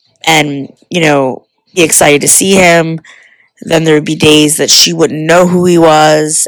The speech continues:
and, you know, w-, wouldn't understand why he was there. And then there's days where she just would cry and, and, and say, you know, "Why can't I come home?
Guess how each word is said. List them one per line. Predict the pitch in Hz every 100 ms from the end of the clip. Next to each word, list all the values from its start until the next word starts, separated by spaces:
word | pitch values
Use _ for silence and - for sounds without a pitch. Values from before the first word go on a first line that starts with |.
| -
and, | 147 147 139 127 135 - - - _ _ _ _
you | 165
know, | 165 147
w-, | 131 151 -
wouldn't | 156 143
understand | 160 151 147 160 147
why | 135 135
he | 156
was | 143 147
there. | - 220 214 196 190 107
And | 120 170
then | 170 170 165 -
there's | 170 160
days | 170 160 156
where | 151
she | 151 - 160
just | 147 143 - - - - _ -
would | 165
cry | - 175 156 156
and, | 143 143 135 139
and, | 147 139
and | 123 139 143 123 - _ _ -
say, | - 165 151
you |
know, | 147 139
"Why | 147 156
can't | 165 170
I | 151
come | 147 139
home? | 147 147 143 127